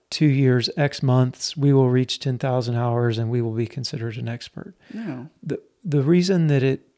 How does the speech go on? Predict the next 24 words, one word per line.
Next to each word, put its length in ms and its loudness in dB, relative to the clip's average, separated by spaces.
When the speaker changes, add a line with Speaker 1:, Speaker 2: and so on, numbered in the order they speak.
Speaker 1:
is 260 -4
coming 300 -2
up 180 -2
at 180 -4
all 420 -6
is 460 0
we've 220 -2
found 600 -2
a, 220 2
a 100 -6
bit 240 4
of 120 0
a 160 0
shift 520 -2
in 140 0
our 240 0
mentality 800 -2
Speaker 2:
Yeah. 200 -8
Speaker 1:
with 400 2
the 120 -2
farm. 500 -4
And 500 0
it 200 0
was 320 0